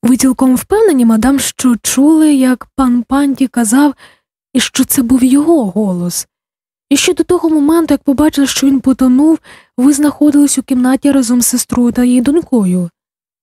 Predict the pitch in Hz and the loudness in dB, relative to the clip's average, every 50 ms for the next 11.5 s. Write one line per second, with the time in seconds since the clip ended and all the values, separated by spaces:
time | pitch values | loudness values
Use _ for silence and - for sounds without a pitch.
0 | _ _ _ - 226 - - 233 226 208 226 226 208 - - 233 220 220 208 - | _ _ _ -4 -2 -2 0 0 0 0 0 0 0 0 0 0 2 0 0 0
1 | - 381 381 370 269 220 214 208 214 - 220 220 202 - 214 202 - 220 - - | -2 -2 0 0 0 0 0 0 0 0 0 0 0 -2 -4 -4 -4 -4 -4 -2
2 | - 220 220 240 285 330 349 330 _ _ _ _ _ _ _ _ _ _ _ _ | -2 0 2 2 2 0 0 -4 _ _ _ _ _ _ _ _ _ _ _ _
3 | _ _ _ _ _ _ _ - 233 196 208 190 - - - 320 359 330 262 214 | _ _ _ _ _ _ _ -6 -2 -2 -2 -2 -2 -2 0 0 2 2 2 0
4 | 196 180 175 175 170 - _ _ _ _ _ _ _ _ _ - 220 220 208 208 | 0 0 -2 -4 -6 -8 _ _ _ _ _ _ _ _ _ 0 0 0 2 0
5 | 247 294 302 - - 254 240 254 277 269 262 254 233 226 233 240 247 233 220 240 | 0 0 -2 -2 -2 -2 0 2 2 2 2 0 0 0 2 2 0 0 0 0
6 | 233 220 220 202 190 196 208 226 277 302 - _ - - _ _ _ _ _ _ | 0 0 -2 -2 -2 -2 0 0 0 -2 -4 _ -18 -20 _ _ _ _ _ _
7 | _ - 254 285 254 214 - - 202 226 269 - - 349 330 311 311 320 311 302 | _ -2 -2 0 0 -2 -2 -2 0 0 0 0 0 0 2 2 2 2 2 0
8 | 285 - - - - - 233 233 254 277 262 247 233 208 226 214 214 196 202 269 | -2 -4 -10 -6 -2 0 2 4 4 4 4 2 2 0 0 0 0 0 0 0
9 | 311 330 330 320 302 285 262 - _ _ _ _ _ _ - 294 320 320 294 311 | 2 2 2 2 2 0 0 -4 _ _ _ _ _ _ 0 0 0 0 0 0
10 | 294 320 339 320 320 302 294 - - - 277 262 - - 277 277 254 226 262 226 | 0 0 2 2 2 2 0 0 -2 -2 -2 -2 -2 0 0 0 0 0 0 0
11 | 311 320 302 - 294 240 254 285 277 294 | 0 -2 -2 -4 -2 -2 0 2 2 0